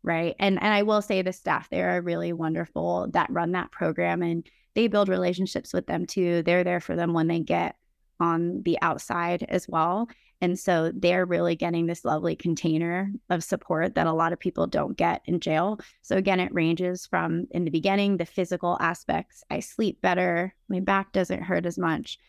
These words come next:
And then as they go, it's a bit more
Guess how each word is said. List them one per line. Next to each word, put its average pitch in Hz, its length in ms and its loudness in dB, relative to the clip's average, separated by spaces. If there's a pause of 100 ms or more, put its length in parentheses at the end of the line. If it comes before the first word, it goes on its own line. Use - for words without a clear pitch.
(180)
And 180 140 2
then 170 140 4
as 170 200 0
they 156 180 -2
go, 165 560 0 (120)
it's 180 200 0
a 175 40 2
bit - 240 -2
more 165 580 -2